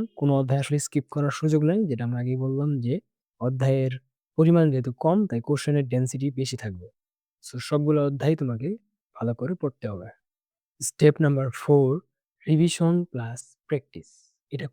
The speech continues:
খুবই গুরুত্বপূর্ণ একটা স্টেপ, এটাই নির্ধারণ করে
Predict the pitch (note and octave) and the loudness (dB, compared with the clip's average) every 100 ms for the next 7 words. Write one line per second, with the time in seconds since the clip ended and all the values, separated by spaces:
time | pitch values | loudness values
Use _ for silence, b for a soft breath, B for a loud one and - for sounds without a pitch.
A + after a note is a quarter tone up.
0 | - E3 F3 F3+ F3+ - E3+ E3+ E3 D#3+ | 0 4 6 4 2 0 -2 0 0 0
1 | C#3+ - C#3+ C#3 - - G#3 G#3 _ _ | -4 -8 -10 -10 -12 -2 -2 -2 _ _
2 | - D#3 E3+ E3+ D#3+ C#3+ D3+ D3 D#3 | -4 4 6 6 4 2 0 2 0